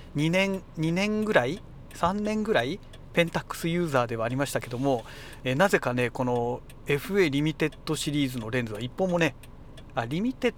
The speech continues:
ドは一個あったか。でもエフエーシリーズのレンズはね、えー、一本も持ってなかったというね、状態なんですけども、これがね、使えるらしいんですよ、蹴られずに。で、四十三ミリだと、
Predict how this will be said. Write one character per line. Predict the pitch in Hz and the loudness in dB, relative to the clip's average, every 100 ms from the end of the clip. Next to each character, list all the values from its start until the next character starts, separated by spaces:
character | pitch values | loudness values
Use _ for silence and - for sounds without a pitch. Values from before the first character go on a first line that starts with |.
| - | 4
ド | |
は | 143 | 6
一 | 123 - | 6 0
個 | - | -4
あ | 120 | -4
っ | |
た | - | -2
か。 | 113 120 | -6 -2
で | |
も | 135 | 2
エ | 131 | 2
フ | 147 233 254 | 2 2 2
エ | |
ー | 240 | 2
シ | - | 2
リ | 220 | 4
ー | 190 | 4
ズ | 175 | 2
の | 156 123 | 0 4
レ | 143 | 4
ン | 143 | 2
ズ | 120 | -2
は | 110 | -6
ね、 | 113 110 - - - - | -6 -8 -12 -14 -16 -6
え | 117 107 107 101 113 | -4 -4 -6 -6 -4
ー、 | |
一 | 139 | 0
本 | 196 | 2
も | 190 | 4
持 | 180 | 2
っ | 175 | 4
て | 135 | 2
な | 127 | 2
か | |
っ | 110 | -2
た | - | -6
と | 101 | -8
い | 101 | -8
う | 101 | -6
ね、 | 131 - | -6 -4
状 | 123 | -6
態 | 120 120 | -2 -2
な | 113 | -2
ん | |
で | 110 | -8
す | - | -10
け | 120 | -10
ど | 120 | -2
も、 | 135 117 - - - - | -2 -2 -8 -16 -16 -6
こ | - | 0
れ | 190 220 | 4 4
が | 214 202 | 6 6
ね、 | 196 139 - - - - - - - - | 4 2 0 -10 -18 -18 -16 -18 -18 -10
使 | - - | -2 2
え | 160 | 2
る | 151 | 4
ら | 143 | 2
し | 127 | 2
い | 143 | -2
ん | |
で | 117 | -4
す | - | -10
よ、 | 101 | -6
蹴 | - | 0
ら | 127 | 0
れ | 120 | 0
ず | 110 104 | -2 -10
に。 | - - - - - - - - - - - - - | -14 -16 -18 -18 -18 -18 -18 -18 -18 -18 -18 -14 -2
で、 | 160 160 160 156 156 | 2 4 4 2 2
四 | 214 302 320 | 4 4 4
十 | 247 240 180 | 2 4 2
三 | - 202 254 254 | 2 2 4 4
ミ | 208 | 2
リ | 160 | 4
だ | 135 | 2
と、 | - 180 165 123 | 4 4 6 4